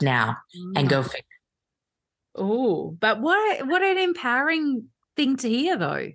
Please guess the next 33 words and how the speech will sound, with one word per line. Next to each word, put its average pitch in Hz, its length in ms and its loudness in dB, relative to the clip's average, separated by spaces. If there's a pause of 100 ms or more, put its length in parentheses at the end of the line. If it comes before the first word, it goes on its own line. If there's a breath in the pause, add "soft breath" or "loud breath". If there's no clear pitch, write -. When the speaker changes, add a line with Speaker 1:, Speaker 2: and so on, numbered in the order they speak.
(720)
Speaker 1:
Right. 135 380 0 (300)
Speaker 2:
Yes. 302 400 -4
Speaker 1:
So, 165 140 2 (1400)
and 160 140 2
I 151 100 4
grabbed 147 340 2 (160)
every 190 300 4
book 165 360 0
I 156 80 2
had 143 260 0
about 131 340 2 (320)
money 151 480 2
mindset 143 680 2
and 131 160 0
wealth 147 220 0
consciousness 131 760 -2 (420 loud breath)
off 160 280 2
my 151 140 2
shelves. 123 540 0 (220 loud breath)
And 156 100 2
I 160 60 2
spent 147 300 0
six - 320 0
days 156 280 2
locked 143 320 0
in 156 160 4
my 151 160 2
bedroom, 131 600 2 (240 loud breath)
Speaker 2:
Really? 147 160 2
Speaker 1:
locked 165 320 2
in 135 80 0
my 131 80 -8
bedroom, 117 380 -6